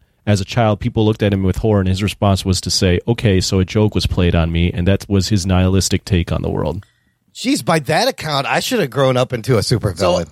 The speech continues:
Speaker 3: all those scars that he has over his body is not from getting beaten
Speaker 2: It's
Speaker 3: up?
Speaker 2: not. It's totally, it's a different take. No.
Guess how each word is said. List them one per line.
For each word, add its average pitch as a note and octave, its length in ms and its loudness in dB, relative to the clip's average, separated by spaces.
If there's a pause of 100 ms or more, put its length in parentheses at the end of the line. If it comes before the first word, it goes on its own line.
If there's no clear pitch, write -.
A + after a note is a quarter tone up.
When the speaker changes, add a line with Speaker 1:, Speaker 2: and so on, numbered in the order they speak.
(100)
Speaker 3:
all D3 180 2
those F#3+ 200 2
scars D#3 380 0
that F3+ 80 2
he E3 80 2
has D#3 140 2
over C#3 180 0
his A#2+ 140 0
body A#2 400 2
is G2+ 180 -4
not A#2+ 220 0
from G#2+ 140 -8
getting G#2+ 320 2
beaten G2+ 180 0
Speaker 2:
It's - 100 -6
Speaker 3:
up? C3 60 -8
Speaker 2:
not. D#3 400 0
It's - 160 -12
totally, G3+ 320 0
it's D3 120 -6
a E3+ 60 -4
different F3 360 -2
take. A#3+ 360 -2 (100)
No. G#3+ 380 0